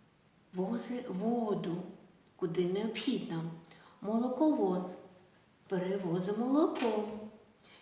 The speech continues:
Існує машина, кол-, яка возить діточкам морозиво улітку. Дітки,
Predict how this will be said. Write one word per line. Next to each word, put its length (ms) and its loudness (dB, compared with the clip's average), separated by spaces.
Існує 480 -2
машина, 600 0
кол-, 340 -4
яка 580 -2
возить 520 0
діточкам 680 -4
морозиво 840 0
улітку. 640 -4
Дітки, 520 -6